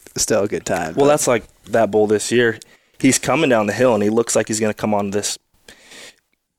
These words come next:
Speaker 2: like, landing that I'm on. It's just super brushy, bunch of that jack pine stuff. But there's a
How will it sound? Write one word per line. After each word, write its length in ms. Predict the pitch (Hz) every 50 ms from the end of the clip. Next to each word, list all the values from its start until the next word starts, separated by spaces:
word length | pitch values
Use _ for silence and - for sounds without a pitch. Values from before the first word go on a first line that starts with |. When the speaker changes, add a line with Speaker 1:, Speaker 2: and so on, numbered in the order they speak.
| _ _ _ _ _ _ _ _ _ _ _ -
Speaker 2:
like, 180 | 113 113 101 92
landing 460 | 95 101 104 107 113 113 120 117 113 110
that 140 | 107 101 101
I'm 200 | 101 98 98 101
on. 200 | 98 95 95 85
It's 140 | 104 -
just 180 | - 120 110 -
super 340 | - - - 120 110 - 104
brushy, 560 | 92 90 101 101 98 98 98 - 107 101 101
bunch 260 | 92 - 107 101 101 -
of 60 | 101
that 160 | 98 95 90
jack 280 | - 101 98 101 - -
pine 200 | - 104 98 98
stuff. 300 | - - 135 104 101 - - - - - _ -
But 160 | 113 110 -
there's 260 | 123 120 113 107 - - -
a 280 | 120 117 110 107 107